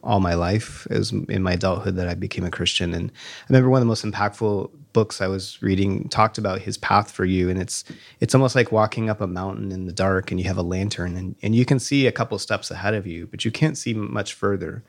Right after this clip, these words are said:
And, you know, sometimes we, especially as, we, as new Christians, we think, "Well, why doesn't he just show us the whole thing? Like, just, you know, why is this a big mystery?" And a lot of times it's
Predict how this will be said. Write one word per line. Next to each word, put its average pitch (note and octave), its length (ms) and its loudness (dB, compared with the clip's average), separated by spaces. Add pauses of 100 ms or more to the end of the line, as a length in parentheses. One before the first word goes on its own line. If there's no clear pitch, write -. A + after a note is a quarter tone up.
(720)
And, A2+ 500 2 (260)
you B2+ 80 6
know, A#2+ 120 8
sometimes C3 400 2
we, A2+ 300 0 (400)
especially B2 300 2
as, G#2+ 80 2
we, G2 300 -2
as G#2+ 160 -4
new A#2+ 120 2
Christians, G2 400 -2
we G2+ 60 -4
think, A2 200 -4
"Well, A#2 80 2
why C3+ 120 6
doesn't D#3 220 2
he E3 60 0
just D#3 180 -2
show C3 140 4
us B2+ 140 0
the A#2+ 60 -2
whole A2 160 0
thing? F2+ 340 -4
Like, - 500 -8
just, - 240 -4 (120)
you B2 120 -4
know, G#2+ 80 4
why A2 160 4
is A2+ 100 -2
this A2+ 160 -6
a A2+ 40 -6
big G2 160 -2
mystery?" F2 480 -4
And A#2 120 4
a B2 60 8
lot C#3 100 6
of F3 60 -2
times A2+ 220 0
it's - 220 -4